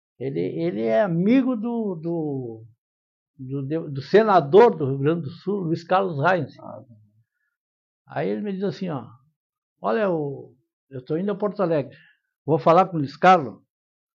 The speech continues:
Speaker 1: e, e vou, e, e eu vou te convidar pra, pra, pra nós fazer uma visita pra ele e levar esse projeto do trem de carga."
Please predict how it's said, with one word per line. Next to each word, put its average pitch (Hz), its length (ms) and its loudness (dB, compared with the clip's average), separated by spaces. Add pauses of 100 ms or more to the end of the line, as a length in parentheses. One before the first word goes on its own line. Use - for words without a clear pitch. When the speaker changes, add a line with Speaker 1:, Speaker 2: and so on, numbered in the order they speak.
(920)
Speaker 1:
e, 147 440 -6 (320)
e 151 140 2
vou, 208 540 4 (340)
e, 170 360 0
e - 20 4
eu 175 160 2
vou 180 120 -2
te 190 140 -4
convidar 180 440 2
pra, 170 260 -2
pra, 151 320 -4 (260)
pra 165 160 0
nós 180 340 0 (320)
fazer 151 280 2
uma 190 160 2
visita 160 420 0
pra 160 160 -2
ele 180 160 0
e - 40 -2
levar 170 260 0
esse 180 220 -2
projeto 147 540 -4
do 143 120 -10
trem 151 260 -6
de 147 80 -4
carga." 135 380 -6